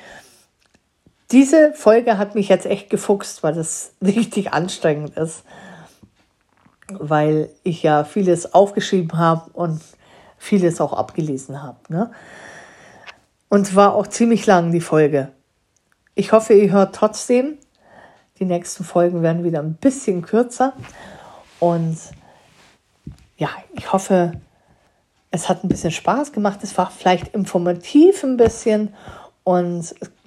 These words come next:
hilft euch auch. Es würde mich freuen,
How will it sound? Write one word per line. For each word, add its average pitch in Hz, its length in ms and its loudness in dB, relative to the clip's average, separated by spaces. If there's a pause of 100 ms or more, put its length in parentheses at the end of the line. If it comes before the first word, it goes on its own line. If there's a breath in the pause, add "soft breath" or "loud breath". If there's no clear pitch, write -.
hilft 285 420 2
euch 220 280 0
auch. 202 400 0 (1700 loud breath)
Es - 180 -6
würde 226 180 6
mich 208 160 0
freuen, 247 380 2